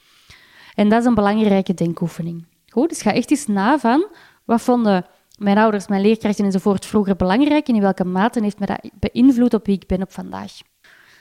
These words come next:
Een aantal voorbeelden van o-, andere overtuigingen nog.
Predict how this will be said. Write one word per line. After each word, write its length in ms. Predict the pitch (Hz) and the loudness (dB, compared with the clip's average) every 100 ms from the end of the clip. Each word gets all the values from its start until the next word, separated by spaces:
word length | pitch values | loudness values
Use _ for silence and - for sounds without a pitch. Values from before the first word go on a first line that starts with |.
| _ | _
Een 120 | - | 0
aantal 300 | 254 320 339 | 2 4 2
voorbeelden 540 | 208 247 294 269 277 247 | 4 2 4 2 2 2
van 120 | 240 | 2
o-, 120 | 226 | 2
andere 400 | - 226 240 240 | 2 2 2 2
overtuigingen 720 | - 202 - 190 175 175 180 | 2 0 2 2 0 -2 -6
nog. 160 | 180 180 | -6 -8